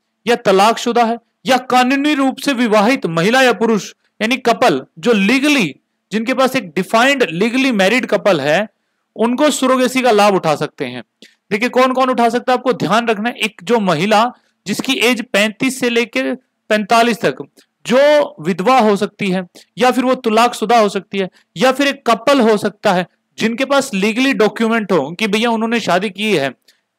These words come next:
यहाँ पर ये सरोगेसी का प्र-, मतलब कि लाभ उठा सकते हैं। और इसमें,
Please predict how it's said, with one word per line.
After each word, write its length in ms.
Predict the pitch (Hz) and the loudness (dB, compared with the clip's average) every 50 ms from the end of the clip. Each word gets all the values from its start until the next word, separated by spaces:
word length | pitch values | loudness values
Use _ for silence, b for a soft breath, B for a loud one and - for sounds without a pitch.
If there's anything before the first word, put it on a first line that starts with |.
| - _ _ _ - | -20 _ _ _ -6
यहाँ 460 | 151 196 247 226 180 220 262 285 294 | -2 0 0 2 2 2 2 2 2
पर 160 | 285 294 285 | 0 0 -2
ये 160 | 247 269 285 | 0 -2 -2
सरोगेसी 480 | 269 - 254 247 247 240 240 233 - 240 | -2 -2 -2 -2 0 -2 -2 -4 -4 -2
का 120 | 220 247 | -2 -2
प्र-, 320 | 233 - 214 202 196 190 190 | -2 0 0 0 2 2 0
मतलब 280 | 190 202 202 214 202 | 0 -2 -4 -4 -4
कि 60 | 220 | -2
लाभ 260 | 214 180 185 196 202 185 | 0 2 4 4 4 2
उठा 200 | 170 - 151 131 | 0 0 -2 -2
सकते 300 | 123 143 - _ - 123 | -4 -8 -10 _ -10 -10
हैं। 80 | 113 - _ B B B B B B B B | -10 -10 _ B B B B B B B B
और 200 | 247 262 - - - | 0 0 0 -2 -2
इसमें, 640 | 214 254 254 - - - 285 285 285 247 160 131 123 | -2 -2 -2 -4 -8 -6 -2 0 0 0 0 -2 -6